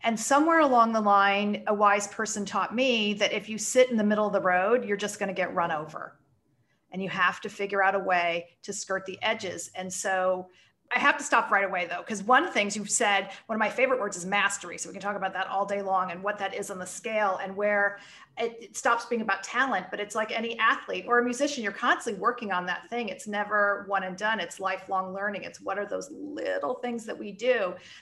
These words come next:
that make a huge impact. But I really wanna begin by talking about This Is Spinal Tap, one of my favorite movies of all time, and can quote it forever. And so right away, when I started reading your book, and, and there you are, you're going to eleven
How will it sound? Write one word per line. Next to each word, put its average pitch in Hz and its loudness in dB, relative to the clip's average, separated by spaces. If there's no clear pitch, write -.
that 208 -2
make 208 -2
a 196 -10
huge 226 -6
impact. 233 0
But 240 6
I 247 10
really 294 6
wanna 262 6
begin 226 2
by 214 4
talking 208 2
about 196 2
This 202 -4
Is 196 -4
Spinal 185 0
Tap, 185 -4
one 208 0
of 180 -4
my 202 6
favorite 233 4
movies 196 -2
of 277 10
all 269 10
time, 208 0
and 240 2
can 240 2
quote 262 6
it 285 4
forever. 208 2
And 254 4
so 285 6
right 302 6
away, 302 6
when 247 6
I 233 6
started 247 4
reading 247 2
your 240 4
book, 277 8
and, 247 4
and 269 4
there 320 8
you 339 2
are, 453 8
you're 349 4
going 381 8
to 330 4
eleven 311 6